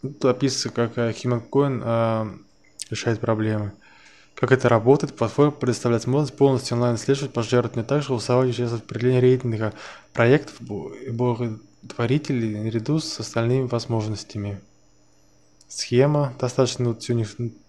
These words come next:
подробно расписана. Токен сейл, как вот будет, например, вот с первого июля по пятнадцатое августа две тысячи восемнадцатого года пресейл.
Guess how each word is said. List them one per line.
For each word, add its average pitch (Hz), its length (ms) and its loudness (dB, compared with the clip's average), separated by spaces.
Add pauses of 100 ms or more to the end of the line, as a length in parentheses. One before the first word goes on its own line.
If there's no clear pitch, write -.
(180)
подробно 117 400 0
расписана. 120 720 -2 (840)
Токен 127 320 2
сейл, 120 440 2
как 135 260 -2
вот 120 220 -4
будет, 120 180 2
например, 120 380 4
вот 117 160 0
с - 80 -8
первого 131 260 6
июля 127 140 4
по - 80 -8
пятнадцатое 131 380 2
августа 160 180 0
две 139 80 0
тысячи - 180 -8
восемнадцатого 120 1300 -8
года 147 200 2
пресейл. 110 800 0